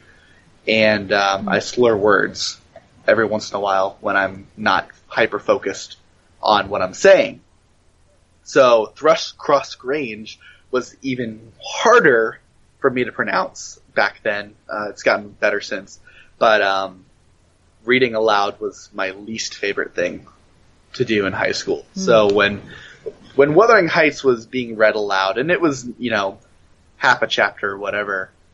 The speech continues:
Speaker 1: because we couldn't get through an entire chapter in fifty minutes, but, uh, <laughs> you know, <laughs> they're long chapters. But, um,
Speaker 2: Mm.
Speaker 1: the, it, when it's read aloud by somebody who can speak very eloquently,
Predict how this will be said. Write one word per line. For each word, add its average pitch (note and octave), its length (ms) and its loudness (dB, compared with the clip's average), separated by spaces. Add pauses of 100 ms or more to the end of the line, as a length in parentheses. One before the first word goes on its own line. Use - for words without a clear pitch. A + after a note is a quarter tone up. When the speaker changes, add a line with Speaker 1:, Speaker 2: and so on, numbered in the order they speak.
(360)
Speaker 1:
because A2 360 0
we A#2 80 -4
couldn't G#2 220 -8
get - 240 2
through G#2 160 -4
an G2 60 -10
entire G2 300 -2
chapter G2 400 -2
in G2 100 -12
fifty G#2 300 -6
minutes, G#2+ 520 -4
but, F#2+ 340 0 (680)
uh, G2 380 0 (300)
<laughs> A#3+ 320 4
you F3 100 -2
know, C#3+ 180 4 (140)
<laughs> - 140 -4
they're E3 180 4
long B2 240 -2
chapters. - 500 0 (440)
But, C#3+ 240 8
um, B2 420 0 (220)
Speaker 2:
Mm. F#3 400 -4 (1200)
Speaker 1:
the, C#3 320 6
it, B2 400 -2 (340)
when D3+ 280 0
it's - 320 -8
read C#3+ 240 4
aloud C3 420 4
by A#2+ 140 -2
somebody A#2 440 -6
who B2 140 -8
can G#2 260 -12
speak - 460 -8
very A#2 360 2
eloquently, F#3+ 720 2